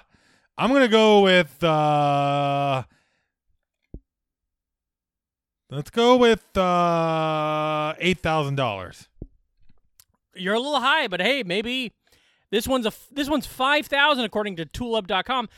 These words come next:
Speaker 2: But for l-, just under a grand, you could get a Greenlee G one version Tugger G Series.
Speaker 1: Nice.
Speaker 2: It looks like that hooks up to a drill.
Speaker 1: Ooh.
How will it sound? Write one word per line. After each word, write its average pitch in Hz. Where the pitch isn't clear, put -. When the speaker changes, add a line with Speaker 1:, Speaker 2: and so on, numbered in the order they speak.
Speaker 2:
But 262
for 247
l-, 226
just 330
under 247
a 190
grand, 214
you 170
could 170
get 190
a 185
Greenlee 269
G 262
one 285
version 165
Tugger 175
G 233
Series. 135
Speaker 1:
Nice. 151
Speaker 2:
It 202
looks 247
like 247
that 262
hooks 262
up 214
to 220
a 185
drill. 165
Speaker 1:
Ooh. 135